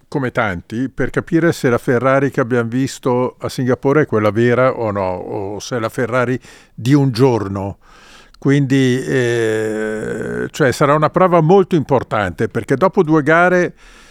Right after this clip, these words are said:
belle che ha disputato la Ferrari, Monza e Singapore, beh, adesso arriva un circuito dei più difficili, probanti, dove conta l'aerodinamica, conta il motore, conta tutto a Suzuka.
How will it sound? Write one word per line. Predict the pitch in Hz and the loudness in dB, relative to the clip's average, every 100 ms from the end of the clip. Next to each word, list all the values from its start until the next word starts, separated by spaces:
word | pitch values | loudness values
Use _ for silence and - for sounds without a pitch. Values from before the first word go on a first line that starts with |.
| - - - | -20 -20 -12
belle | 107 160 135 104 92 98 104 | 0 2 4 2 -2 -4 -4
che | 131 | -4
ha | 107 | -4
disputato | 113 - 120 143 139 147 | -4 -4 -2 0 2 2
la | 117 | 0
Ferrari, | - 120 107 113 98 98 | 0 -2 0 0 0 -2
Monza | 98 123 139 135 - 131 | -2 0 2 0 -2 -2
e | 101 | -2
Singapore, | - 123 127 - 127 101 98 95 | -4 -2 -2 -2 -2 -2 -2 -6
beh, | 107 143 107 104 - - _ | -2 0 0 -4 -10 -16 _
adesso | - 123 131 151 190 | -6 -2 0 2 4
arriva | 143 117 131 127 127 | 4 2 0 2 2
un | 120 120 | 0 -2
circuito | - 127 - 131 131 127 143 127 123 | -2 -2 0 0 0 2 2 2 0
dei | 107 110 120 - | -2 -2 -4 -4
più | 127 131 | -2 -2
difficili, | 127 120 - 143 - 143 127 | -2 -4 -2 -4 -2 -4 -4
probanti, | - 123 110 131 131 120 131 | -4 -4 -2 0 0 -2 -4
dove | 120 117 117 | -4 -6 -6
conta | 127 123 135 123 - - - - 120 117 | -4 -2 -2 -4 -6 -20 -20 -6 0 2
l'aerodinamica, | 123 131 120 123 123 123 123 - 120 | 2 0 -2 0 0 0 -2 -2 -2
conta | - 131 120 127 | 0 -2 0 -2
il | |
motore, | 120 127 - 131 127 120 120 | 0 -2 0 0 2 0 0
conta | 139 135 143 | -2 0 -2
tutto | - 117 95 - 95 87 - _ _ | 0 -2 -2 -6 -8 -8 -10 _ _
a | - 123 | -10 -8
Suzuka. | - 127 87 113 87 - 90 | -2 -4 -2 -6 -6 -10 -12